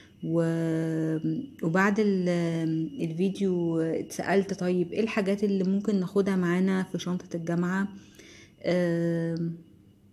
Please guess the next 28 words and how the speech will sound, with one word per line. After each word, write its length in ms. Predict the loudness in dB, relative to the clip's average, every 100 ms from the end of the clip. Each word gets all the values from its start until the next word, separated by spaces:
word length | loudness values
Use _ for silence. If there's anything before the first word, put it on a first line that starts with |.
| -20 -20 -20 -20
شوفي 300 | -6 -2 2
هقولك 320 | 2 2 0 -4
على 140 | -4
حاجة، 340 | -4 -4 -2
الفيديو 320 | -4 -2 0 2
النهاردة 480 | 2 2 0 0 2
يمكن 320 | 2 2 0
يكون 220 | 2 0
متأخر، 400 | 0 -4 -4 -6
في 160 | -2 -2
ناس 260 | -2 0
النهاردة 380 | 0 0 0 -2
راحت 280 | -4 -4 -6
الجامعة 460 | -2 0 2 0 -2 -10 -20 -20 -14 -8
وفي 200 | -2 2
ناس 200 | 2 0 -4
لسه 240 | -4 0
ما 120 | 2
نزلتش، 480 | 2 0 0 0 -2
بس 300 | -2 -2 -2
انا 120 | 0
قلت 240 | 0 -2 -2
برضو 340 | -2 0 0
ايه، 240 | 0 0 -4 -2
هعمل 400 | 4 8 8 6
الفيديو 560 | 2 0 0 0 0 -2 -14 -20 -20 -20 -2
وهقول 420 | 0 4 6 6 6
على 640 | 4 4 6 4 2